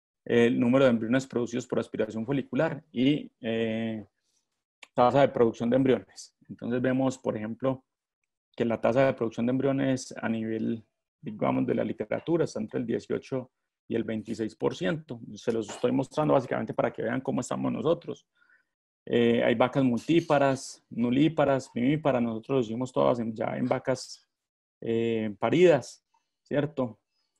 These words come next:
Eh, con buena condición corporal. Entonces, digamos que lo que más nos interesa es que tenemos más o menos entre el dieciocho y el veintiséis por ciento de tasa de producción de embriones.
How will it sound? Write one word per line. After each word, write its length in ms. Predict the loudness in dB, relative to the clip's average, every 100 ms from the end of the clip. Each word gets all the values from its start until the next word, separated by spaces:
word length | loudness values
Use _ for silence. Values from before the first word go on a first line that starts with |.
| _
Eh, 560 | 2 4 4 4 0 -4 -16 _ _ _ _ _ -20 -18 -18 -6
con 260 | 2 4 4
buena 240 | 4 4
condición 380 | 2 0 0 -4
corporal. 540 | -2 -4 0 2 2
Entonces, 280 | 0 -2 -2
digamos 360 | -2 -2 -2 0
que 120 | 0
lo 160 | 0 -2
que 80 |
más 140 | -2 -2
nos 180 | -2 -2
interesa 420 | -4 -2 0 -2
es 80 | -4
que 120 | -4
tenemos 300 | -4 -4 -2
más 160 | -2 -4
o 60 |
menos 220 | -4 -4
entre 200 | -4 -4
el 40 | -4
dieciocho 420 | -4 0 -2 0
y 20 |
el 40 | -4
veintiséis 400 | -4 -6 -8 -6
por 140 | -4
ciento 220 | -4 -2
de 60 | -4
tasa 200 | -4 -2
de 80 | -4
producción 420 | -4 -6 -8 -8
de 60 | -6
embriones. 500 | -2 -2 -4 -10